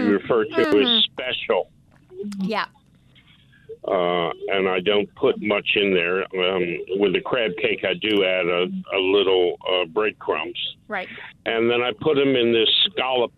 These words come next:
Speaker 1: dish, the crab imperial, in
Speaker 2: Yeah.
Speaker 1: the scallop dish.
Speaker 2: Right.
Speaker 1: Uh, very gingerly put the bechamel and mayonnaise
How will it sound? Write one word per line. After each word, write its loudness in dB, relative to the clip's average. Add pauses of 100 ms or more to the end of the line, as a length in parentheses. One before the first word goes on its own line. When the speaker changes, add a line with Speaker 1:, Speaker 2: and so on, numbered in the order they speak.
(720)
Speaker 1:
dish, 0 (320)
the 2
crab -2
imperial, 0
in -6
Speaker 2:
Yeah. 0
Speaker 1:
the -6 (100)
scallop -4 (100)
dish. -4
Speaker 2:
Right. -10 (960)
Speaker 1:
Uh, -2
very 0
gingerly 0 (360)
put -2
the -2
bechamel -2
and -2
mayonnaise 0